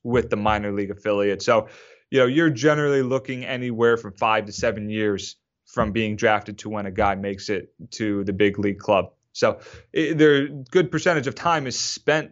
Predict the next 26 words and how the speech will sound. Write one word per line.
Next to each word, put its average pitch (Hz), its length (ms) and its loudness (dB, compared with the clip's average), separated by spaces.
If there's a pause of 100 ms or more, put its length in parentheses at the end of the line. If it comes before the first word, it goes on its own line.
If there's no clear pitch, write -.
(100)
in 127 140 -6
the 120 80 -2
minor 117 400 0
leagues, 110 420 -4
and, 110 480 -2 (280)
uh, 117 140 4
he 127 120 2
spent 127 320 0
roughly, 135 360 0
I 120 80 2
would 120 160 -4
say, 120 200 -2
two 135 260 -6
and 123 80 -4
a 110 40 -4
half 127 360 -2
years 120 400 -4
looking 113 320 -4
at 110 180 2
the 110 100 -2
amount 110 260 0
of 98 80 -10
games 110 360 -4
that 104 220 0
he 113 100 -6
played. 113 380 0